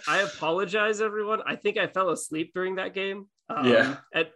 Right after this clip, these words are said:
Speaker 1: at multiple points. It was a West Coast game, come on,
Speaker 2: But they
Speaker 1: guys.
Speaker 2: won,
Speaker 1: But
Speaker 2: and
Speaker 1: they
Speaker 2: that's
Speaker 1: won.
Speaker 2: the important part. But yeah, like, I don't know, like,
Speaker 1: To
Speaker 2: you
Speaker 1: be
Speaker 2: know, I,
Speaker 1: fair,
Speaker 2: I, I get
Speaker 1: to be
Speaker 2: it.
Speaker 1: fair, if Corey Seager had come up and hit a home run, they would have been down by two more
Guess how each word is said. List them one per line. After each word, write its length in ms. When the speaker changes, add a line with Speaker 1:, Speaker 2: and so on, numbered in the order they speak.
Speaker 1:
at 140
multiple 360
points. 340
It 100
was 160
a 60
West 280
Coast 260
game, 200
come 160
on, 140
Speaker 2:
But 160
they 160
Speaker 1:
guys. 100
Speaker 2:
won, 440
Speaker 1:
But 160
Speaker 2:
and 100
Speaker 1:
they 40
Speaker 2:
that's 200
Speaker 1:
won. 180
Speaker 2:
the 80
important 320
part. 140
But 240
yeah, 260
like, 160
I 120
don't 140
know, 200
like, 200
Speaker 1:
To 80
Speaker 2:
you 60
Speaker 1:
be 80
Speaker 2:
know, 100
I, 40
Speaker 1:
fair, 200
Speaker 2:
I, 280
I 100
get 260
Speaker 1:
to 100
be 100
Speaker 2:
it. 80
Speaker 1:
fair, 480
if 240
Corey 280
Seager 400
had 300
come 180
up 180
and 100
hit 140
a 80
home 240
run, 220
they 120
would 180
have 140
been 160
down 260
by 140
two 240
more 300